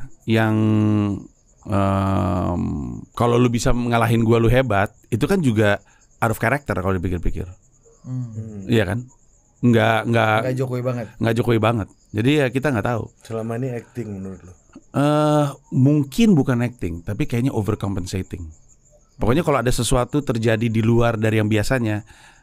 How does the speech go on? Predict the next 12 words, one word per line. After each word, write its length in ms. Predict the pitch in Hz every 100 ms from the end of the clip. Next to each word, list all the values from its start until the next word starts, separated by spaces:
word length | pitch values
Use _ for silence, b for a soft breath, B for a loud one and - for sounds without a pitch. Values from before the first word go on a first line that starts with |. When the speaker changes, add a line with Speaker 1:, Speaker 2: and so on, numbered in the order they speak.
| B _
Speaker 1:
overcompensating 720 | 113 110 107 113 107 117 113
terhadap 260 | 110 104 101
sesuatu. 540 | - 95 98 - 98 -
Nah, 180 | 107 117
apanya 320 | 113 120 120
itu 160 | 117 143
gua 160 | 127
nggak 140 | 123 101
bisa, 160 | 110 101 98
nggak 160 | 98
bisa 100 | 95
baca. 260 | 98 98 -